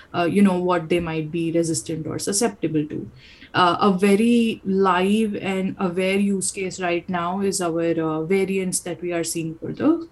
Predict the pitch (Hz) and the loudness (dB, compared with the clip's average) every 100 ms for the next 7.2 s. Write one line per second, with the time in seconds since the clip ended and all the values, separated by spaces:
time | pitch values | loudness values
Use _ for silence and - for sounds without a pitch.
0 | - 170 165 139 220 185 165 147 - - | -4 0 0 2 2 4 0 -2 -4 -6
1 | - 247 262 - - - - - 175 170 | -6 -4 -4 -8 -20 -20 -20 -6 -2 0
2 | 165 160 196 185 180 175 175 185 208 202 | -2 0 0 2 2 0 0 0 0 0
3 | 208 202 196 190 190 180 175 175 214 208 | 2 2 2 0 -4 -4 -4 -2 0 0
4 | 202 214 196 190 185 190 196 - 202 - | 0 -2 -2 -2 -2 -4 -4 -6 -8 -8
5 | 254 269 285 277 269 - 196 170 151 151 | -2 2 4 4 2 2 -2 0 0 0
6 | 156 170 202 220 202 - - - 170 147 | -2 -4 -2 -2 -2 -8 -10 -8 -6 -6
7 | 139 | -8